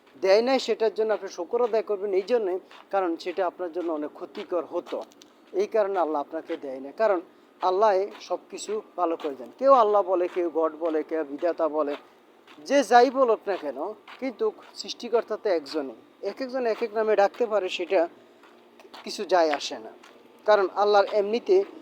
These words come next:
আরবি নিরানব্বই নামে এমনিই আছে। তো আপনি আল্লাহর কাছে যখন চাইবেন, ধরেন আপনি আল্লাহর কাছে বললেন যে, "আল্লাহ, তুই আমারে একটা স্বর্ণের পাহাড় দে", তো আল্লাহ হয়তো আপনাকে দুনিয়াতে দিয়ে দেবে।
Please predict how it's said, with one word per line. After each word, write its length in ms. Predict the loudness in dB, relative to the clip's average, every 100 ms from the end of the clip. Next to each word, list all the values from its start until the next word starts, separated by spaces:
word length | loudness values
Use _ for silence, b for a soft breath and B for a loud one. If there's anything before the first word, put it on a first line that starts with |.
| -8 2
আরবি 340 | 4 4 2
নিরানব্বই 600 | 2 4 4 2 0 -2
নামে 240 | -2 -2
এমনিই 360 | -4 -4 -4 -4
আছে। 280 | -6 -10 -12 -14 -16 -16 -18 -20 -18 -18 -16 -14 -14 -14 -12 -12 -12 -12 -12 -10 -4
তো 80 | -4 2
আপনি 300 | 2 6 6
আল্লাহর 360 | 6 6 6
কাছে 240 | 6 2 2
যখন 340 | 2 2 0
চাইবেন, 380 | 2 2 2 -2
ধরেন 380 | 4 6 6 4
আপনি 220 | -2 0
আল্লাহর 240 | 2 2 0
কাছে 240 | -2 -4
বললেন 360 | -4 -2 -2 -2
যে, 160 | 2
"আল্লাহ, 360 | 2 4 2 2 -4 -20 -20 -20 -8
তুই 160 | 4 4
আমারে 280 | 6 4
একটা 200 | 4 0
স্বর্ণের 360 | -4 -4 -4 -2
পাহাড় 340 | -2 -4 -6 -14
দে", 60 | -18 -20 -20 -20 _ _ -20 -20 -20 _ _ _ -20 -20 _
তো 80 | -6
আল্লাহ 320 | 0 4 4 6
হয়তো 200 | 4 4
আপনাকে 320 | 2 -2 -4
দুনিয়াতে 500 | -6 0 0 0 -4
দিয়ে 220 | -4 -4
দেবে। 220 | -4 -12